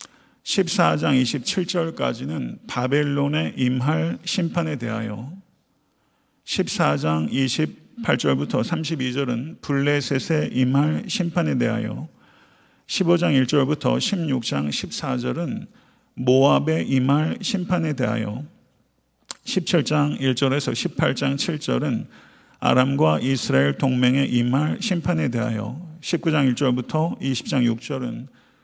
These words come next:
애굽에 임할 심판에 대한 첫 번째 신탁의 내용입니다. 예, 제가 이렇게 쭉 이야기를 했는데요. 아마 받아쓰기에도 빠르셨을 거예요. 그러니까 이거는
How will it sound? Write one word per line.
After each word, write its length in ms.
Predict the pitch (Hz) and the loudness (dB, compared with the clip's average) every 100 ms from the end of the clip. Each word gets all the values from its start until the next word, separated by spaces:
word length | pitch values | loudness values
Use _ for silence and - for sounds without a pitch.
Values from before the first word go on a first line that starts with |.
| _ - | _ -2
애굽에 580 | 123 127 135 151 156 123 | 0 2 2 2 0 0
임할 480 | 131 135 143 131 | 0 2 0 -2
심판에 840 | - 190 180 - 147 139 156 165 175 | -4 -2 -4 -2 0 2 0 0 -4
대한 540 | - 123 117 135 117 - - | -6 -4 -2 -2 -4 -8 -10
첫 200 | - 170 | -4 -2
번째 560 | 147 147 139 131 117 127 | -2 -4 -2 -2 -2 -4
신탁의 520 | - 180 160 160 151 | -6 -6 -6 -4 -2
내용입니다. 520 | 127 117 113 107 107 - _ _ _ _ _ _ _ _ _ _ _ - | -2 -2 -4 -6 -10 -16 _ _ _ _ _ _ _ _ _ _ _ -6
예, 80 | 131 | -4
제가 220 | - 143 | 0 0
이렇게 240 | 143 160 | 0 -2
쭉 320 | - - 165 - | -4 -2 -4 -2
이야기를 420 | 147 131 131 135 | 0 0 0 -2
했는데요. 540 | 143 135 143 117 110 - | -4 -4 -2 -4 -4 -4
아마 180 | 123 | -4
받아쓰기에도 840 | 123 127 120 143 - 135 131 127 131 | -2 -2 0 -2 -4 -4 -2 -2 -4
빠르셨을 640 | - 151 160 135 - 123 | -6 -6 -4 -6 -8 -10
거예요. 420 | - 120 113 101 - | -12 -12 -12 -14 -14
그러니까 360 | 120 120 120 | -12 -8 -8
이거는 420 | 113 120 127 147 | -6 -6 -6 -8